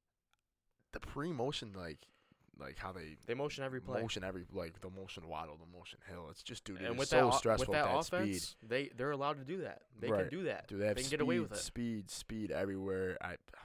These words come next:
Speaker 2: Bro, even Chosen Anderson scored last week. It was, like, a fifty-one yard touchdown.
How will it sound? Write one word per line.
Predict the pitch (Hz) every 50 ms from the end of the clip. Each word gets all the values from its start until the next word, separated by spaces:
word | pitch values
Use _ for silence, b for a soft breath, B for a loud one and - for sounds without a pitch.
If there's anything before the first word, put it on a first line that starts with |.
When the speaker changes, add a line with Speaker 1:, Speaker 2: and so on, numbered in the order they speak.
| B B B B
Speaker 2:
Bro, | B 147 127 -
even | 185 214 254 196
Chosen | 151 - - - 165 185 190 160 165 - - - 110
Anderson | 127 165 185 185 170 - - 117 101
scored | - - - 113 101 90
last | 98 92 90 - -
week. | 104 90 85 - - - - - _ _ _ _ _ _ _ _ _ _ _ _ _ _ _ _ _ _ _ _ _ _ _ _ _ _ _ -
It | 160
was, | 160
like, | 170 143
a | 131
fifty-one | - - 190 185 - 175 170 170
yard | 170 170 165 -
touchdown. | - 196 190 - - 113 101